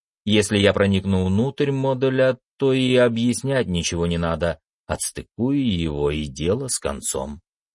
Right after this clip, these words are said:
Осталось придумать, как влезть внутрь. Пусть я не видел монстров, всего-то одного, но уверен, их там предостаточно.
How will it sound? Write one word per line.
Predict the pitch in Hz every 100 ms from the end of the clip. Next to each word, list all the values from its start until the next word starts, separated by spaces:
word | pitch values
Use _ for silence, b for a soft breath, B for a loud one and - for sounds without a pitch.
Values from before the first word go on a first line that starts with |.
| _ _ _ _ _ _ _ _ _ -
Осталось | 85 - 180 180 151
придумать, | - 156 165 151 143 -
как | - 135 123 -
влезть | 113 110 113 104 -
внутрь. | 92 87 78 - - - - _ _ _ _ _ -
Пусть | 95 98 -
я | 95 92
не | 95 95
видел | 104 110 82
монстров, | 78 80 82 80 - 87 90 90 90 85 85 -
всего-то | - 113 104 117 - 104
одного, | 95 98 95 90 90 80 _ _ _ _ _ _ _ _
но | 110 139 143 143
уверен, | 147 151 - 76 73 78 98
их | 127 113
там | - 107 101
предостаточно. | 110 101 92 - 101 85 - - - -